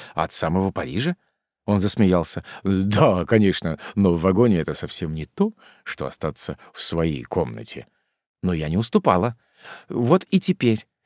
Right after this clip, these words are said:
Разве мы не одни на пляже? Чего же вам ещё?» Положительно, всё это ему было не по вкусу. Тем не менее он сказал: «Ну, раз вам так угодно, пусть будет по-вашему».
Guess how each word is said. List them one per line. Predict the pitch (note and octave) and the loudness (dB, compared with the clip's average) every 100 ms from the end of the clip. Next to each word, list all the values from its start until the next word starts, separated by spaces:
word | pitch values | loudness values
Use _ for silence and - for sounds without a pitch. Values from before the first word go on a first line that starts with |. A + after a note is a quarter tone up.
| _ | _
Разве | C#3 C#3 D3 C3+ D#3 | 4 4 4 2 2
мы | C#3+ C#3+ | 4 2
не | C3 C#3+ | 4 4
одни | D#3 G3+ B3+ | 4 2 2
на | C3+ | 0
пляже? | F2+ E2 D2+ D2 _ _ _ _ - | 0 -4 -4 -14 _ _ _ _ 0
Чего | - F2+ B2+ | 0 4 2
же | C#3+ | 2
вам | C#3 D#3 | 0 0
ещё?» | D3+ F#3+ - - C4 - _ _ _ _ _ _ - | 0 0 0 0 -2 -6 _ _ _ _ _ _ 0
Положительно, | G2 F#2 B2 A2 F#2 E2+ | 2 4 2 2 0 2
всё | G#2 | 0
это | F#2 | 2
ему | F#2+ G2 | 2 2
было | F#2+ F#2+ F2+ - | 2 2 -2 -4
не | A2 G#2 | -2 0
по | G2+ | 0
вкусу. | - D#2 - - _ _ _ _ | -4 -8 -10 -12 _ _ _ _
Тем | - G3 | 4 6
не | F3 | 6
менее | F3 D#3 | 6 4
он | C#3 | 2
сказал: | - G#2+ G2+ F2 - - | 4 4 4 2 -6 2
«Ну, | A2+ F3+ A2 | 6 6 6
раз | D#2+ D2+ - | -2 -6 -6
вам | D#2+ D2 | -6 -4
так | D#2 E2 | -6 -4
угодно, | D2+ D3 F3 A#2+ | 0 2 2 0
пусть | - C#2 D#2 | -2 -8 -6
будет | E2 A#2+ F#3+ | -4 -2 -2
по-вашему». | - A2 F2 - D2 F2+ | -4 -10 -10 -12 -10 -12